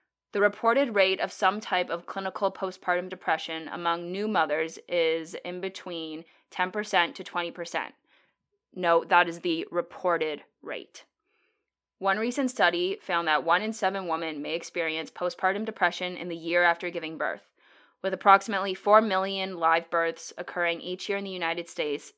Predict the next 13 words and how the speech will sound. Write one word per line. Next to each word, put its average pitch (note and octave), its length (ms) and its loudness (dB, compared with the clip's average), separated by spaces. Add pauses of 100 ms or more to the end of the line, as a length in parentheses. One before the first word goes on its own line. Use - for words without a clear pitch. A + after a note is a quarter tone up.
this F3 240 0
equates F3 400 -2
to - 100 -4
almost E3 340 -4
six G3+ 220 -4
hundred F#3 320 -4
thousand F3+ 400 4
postpartum F3+ 560 -2
depression E3+ 460 -6
diagnoses. D#3 880 -8 (1300)
So, F#3 460 0 (1600)
I G3+ 80 -4
mean, F#3+ 440 -6